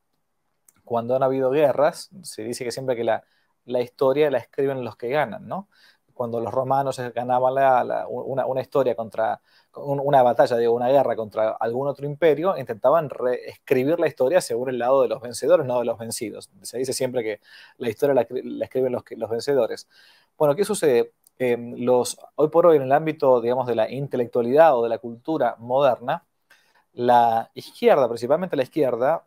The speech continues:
pero también el, el liberalismo, después incluso de la,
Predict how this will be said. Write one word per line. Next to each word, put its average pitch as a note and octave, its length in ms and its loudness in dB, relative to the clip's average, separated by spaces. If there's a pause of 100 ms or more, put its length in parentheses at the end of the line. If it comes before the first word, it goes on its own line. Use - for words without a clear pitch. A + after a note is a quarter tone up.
(260)
pero D3+ 160 -4
también G3+ 300 -4
el, F#3 320 -8 (100)
el A#2+ 160 -4
liberalismo, B2 720 -2 (320)
después B2+ 360 -6
incluso B2+ 280 -4
de A#2 80 0
la, A2 300 0